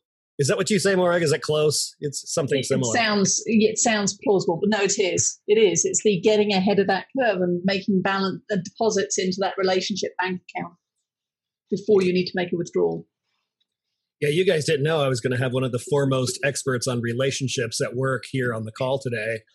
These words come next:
Speaker 2: <laughs>
Speaker 1: in, in Miss Morag Barrett. What else? Wh-, who else is doing stuff intentionally, purposefully right now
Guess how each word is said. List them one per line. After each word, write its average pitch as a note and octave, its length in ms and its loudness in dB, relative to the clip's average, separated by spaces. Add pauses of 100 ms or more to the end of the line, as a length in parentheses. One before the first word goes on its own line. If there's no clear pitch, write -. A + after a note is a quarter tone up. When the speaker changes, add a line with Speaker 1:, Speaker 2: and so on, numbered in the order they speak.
(160)
Speaker 2:
<laughs> A3 220 -2
Speaker 1:
in, A#2+ 240 -2 (380)
in C#3+ 200 0
Miss C#3+ 200 0
Morag C3+ 380 0
Barrett. C#3 340 0 (580)
What C4+ 120 4
else? A#3+ 340 0
Wh-, G#3 300 -2
who C4 100 2
else A#3+ 220 0
is D#3+ 160 -2
doing E3+ 260 0
stuff D3 400 -2
intentionally, E3 1000 -4 (260)
purposefully B2 580 -2
right B2+ 300 -2
now C3 300 -4